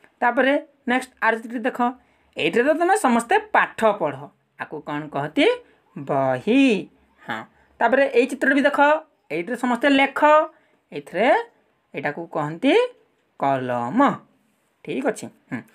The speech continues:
ତାପରେ ନେକ୍ସଟ ଆର ଚିତ୍ରଟି ଦେଖ। ହଁ, ଏଇଟା ବି ତ ତମେ ଜାଣିଛ ଆଉ, ନାଇଁ? ଆକୁ କହନ୍ତି ଘଣ୍ଟା। ହଁ, ଠିକ୍ ଅଛି, ହୁଁ। ତାପରେ ଆର ଚିତ୍ରଟି ଦେଖ। ଧନମଣି,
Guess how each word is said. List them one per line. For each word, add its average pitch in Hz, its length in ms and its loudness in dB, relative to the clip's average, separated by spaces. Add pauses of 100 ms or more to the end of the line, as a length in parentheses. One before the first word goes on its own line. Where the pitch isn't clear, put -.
(300)
ତାପରେ 226 180 0
ନେକ୍ସଟ 277 240 2
ଆର 233 140 0
ଚିତ୍ରଟି 254 240 -4
ଦେଖ। 277 180 0 (680)
ହଁ, 226 640 0 (340)
ଏଇଟା 131 320 -8
ବି 180 100 -8
ତ 196 60 -4
ତମେ 233 260 0
ଜାଣିଛ 233 440 0
ଆଉ, 294 680 4 (520)
ନାଇଁ? 277 300 2 (880)
ଆକୁ 143 280 -10
କହନ୍ତି 147 500 -2 (440)
ଘଣ୍ଟା। 131 800 0 (640)
ହଁ, 226 120 -14 (180)
ଠିକ୍ 269 180 -4
ଅଛି, - 200 -6 (760)
ହୁଁ। 113 180 -12 (200)
ତାପରେ 226 220 2
ଆର 269 140 4
ଚିତ୍ରଟି 262 260 -4
ଦେଖ। 262 200 0 (1160)
ଧନମଣି, 240 540 2